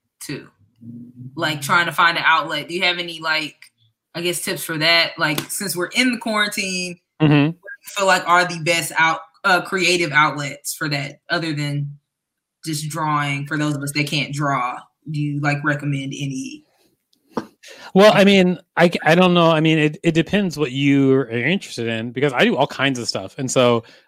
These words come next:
Speaker 2: like, of the kind of things that I do, like, I'm always just, like, doing creative things. Like, I have a bunch of artists that I draw with.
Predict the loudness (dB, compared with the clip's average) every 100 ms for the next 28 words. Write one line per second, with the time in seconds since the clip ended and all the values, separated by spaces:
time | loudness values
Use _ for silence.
0 | 0 0 0 0 2 4 0 -2 -4 -2
1 | -2 -2 0 0 2 2 4 4 4 4
2 | 0 -4 _ _ _ _ _ _ 0 0
3 | 4 4 6 4 0 -2 -8 -10 -10 -6
4 | -6 -6 -8 _ -20 -4 0 0 -2 -6
5 | -4 -4 -6 -6 -6 -6 -12 -6 -4 -2
6 | 0 0 0 -2 -4 -6 -6 -4 -2 -2
7 | -4 -6 -6 -6 -2 2 2 2